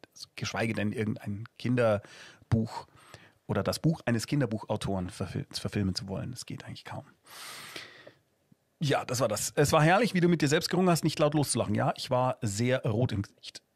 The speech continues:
„Ich fand die Besetzung von Cold Mirror super, sie synchronisiert super.“ Ja, das ist keine Synchronisierung, äh, nebenbei, nur Kleinigkeit. Das, was wir machen, ist einfach Hörspiel sprechen. Synchronisieren ist, wenn man einen Film, also die Tonspur eines Films auf,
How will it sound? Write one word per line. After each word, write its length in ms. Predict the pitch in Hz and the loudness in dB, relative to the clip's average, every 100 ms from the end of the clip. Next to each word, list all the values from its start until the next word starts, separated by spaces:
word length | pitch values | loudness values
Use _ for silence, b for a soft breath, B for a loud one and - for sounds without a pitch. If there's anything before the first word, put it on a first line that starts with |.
| _ _ 147 | _ _ 0
„Ich 100 | 170 | 4
fand 140 | 190 | 4
die 40 | |
Besetzung 300 | 185 190 175 | 4 4 4
von 80 | 147 | 2
Cold 200 | 143 180 | 4 4
Mirror 200 | 151 131 | 4 4
super, 280 | 117 185 180 | 2 2 2
sie 120 | 139 | 2
synchronisiert 460 | 131 135 127 131 143 | 0 2 2 2 0
super.“ 280 | 139 147 - | 0 0 2
Ja, 200 | 110 131 - | -2 -2 0
das 140 | 117 | 0
ist 140 | 233 - | 0 0
keine 280 | 202 254 | 2 2
Synchronisierung, 720 | 220 226 226 208 170 175 113 110 | 2 0 2 2 2 2 0 0
äh, 140 | 120 120 | 0 2
nebenbei, 720 | 120 123 107 98 117 147 135 | 2 2 0 2 4 4 2
nur 160 | 113 98 | 0 -2
Kleinigkeit. 540 | - 113 120 135 117 B B B B | 2 0 2 0 0 B B B B
Das, 140 | 131 | -2
was 120 | 147 151 | 0 2
wir 100 | 160 | 4
machen, 320 | 156 156 156 | 2 2 0
ist 260 | 147 - | -2 -2
einfach 280 | 120 131 143 - | -2 -2 -4 -2
Hörspiel 300 | 110 170 151 | 0 2 0
sprechen. 360 | - 160 147 151 | 0 -2 0 2
Synchronisieren 640 | 139 127 120 107 131 139 | 2 2 2 4 2 2
ist, 220 | 135 - | 0 0
wenn 100 | 120 | 2
man 260 | 113 113 117 - | 4 2 0 0
einen 320 | 110 104 98 | 0 2 0
Film, 500 | - - 135 120 110 B B B B _ | 0 2 6 4 2 B B B B _
also 160 | 95 95 | -6 -6
die 100 | 98 | 0
Tonspur 380 | 131 131 - | 0 2 0
eines 220 | 120 104 - | 0 -2 0
Films 460 | 127 120 113 - - | 2 4 2 -2 -6
auf, 320 | - - - | -10 -10 -20